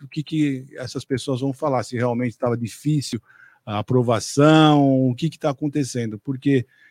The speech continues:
eu, por logística, eu não concordo, viu, Jair? Eu acho que vai piorar a logística.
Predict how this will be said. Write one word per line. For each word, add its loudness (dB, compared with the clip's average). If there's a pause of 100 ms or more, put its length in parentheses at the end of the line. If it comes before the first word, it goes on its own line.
(120)
eu, -4 (640)
por 8
logística, 6
eu 0
não -2
concordo, -2
viu, -6
Jair? -6
Eu -4
acho -6
que -16
vai 4
piorar 4
a 2
logística. -8